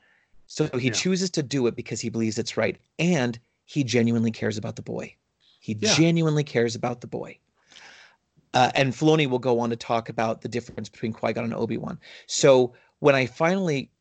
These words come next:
Speaker 1: heard that, that he was the father figure, that Duel of the Fates meant the fate of the child, the different fates that could play out based on the outcome of that fight,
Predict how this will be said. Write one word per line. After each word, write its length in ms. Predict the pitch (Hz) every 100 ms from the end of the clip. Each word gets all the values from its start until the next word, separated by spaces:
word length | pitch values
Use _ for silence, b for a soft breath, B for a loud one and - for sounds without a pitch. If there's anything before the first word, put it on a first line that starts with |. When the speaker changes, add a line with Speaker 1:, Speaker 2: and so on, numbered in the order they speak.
| -
Speaker 1:
heard 420 | - 170 131 117 _ -
that, 420 | 117 107 - _ _ _ _ _
that 200 | 135 123
he 240 | 117 - 147
was 120 | 131
the 80 | 123
father 320 | 131 131 120
figure, 460 | 110 117 73 71 - _
that 200 | - 123
Duel 240 | 120 143 151
of 60 |
the 80 | 127
Fates 400 | 117 147 135 -
meant 220 | 131 127
the 60 | 120
fate 400 | - - 131 -
of 120 | 120
the 80 | 113
child, 360 | 110 - 139 117
the 60 |
different 360 | 110 135 131 117
fates 260 | 127 123 -
that 120 | 113
could 160 | -
play 300 | - 123 120
out 340 | 120 117 120 - b b - 123
based 260 | 131 127 120
on 60 | 117
the 140 | 113
outcome 280 | 110 - 117
of 80 | 107
that 220 | 107 -
fight, 340 | 117 113 -